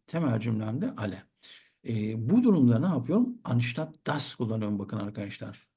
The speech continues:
Anstatt su yerine anstatt das dedim artık. Yani özneler farklıysa anstatt das'ı kullanacağım. Anstatt das da yine das cümleleri gibi ne yapıyor? Fiili sona atıyor.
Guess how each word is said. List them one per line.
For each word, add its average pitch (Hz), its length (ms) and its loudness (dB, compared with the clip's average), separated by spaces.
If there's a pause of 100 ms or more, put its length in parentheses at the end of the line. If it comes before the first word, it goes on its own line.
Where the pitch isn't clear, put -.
(140)
Anstatt 139 400 -2
su 190 200 -4
yerine 135 280 0 (120)
anstatt 127 560 -6
das 127 340 -4
dedim 101 200 -6
artık. 98 380 -12 (440)
Yani 151 500 2
özneler 139 540 0
farklıysa 196 640 -2 (440)
anstatt - 580 -6
das'ı 117 280 -4
kullanacağım. 104 420 -8 (580)
Anstatt 165 520 -2
das 165 280 0
da 208 200 -2
yine 127 360 -2
das 151 240 -2
cümleleri 101 440 -6
gibi 117 220 -4
ne 165 40 0
yapıyor? 147 400 -2 (300)
Fiili 120 300 0
sona 123 280 2
atıyor. 185 380 -2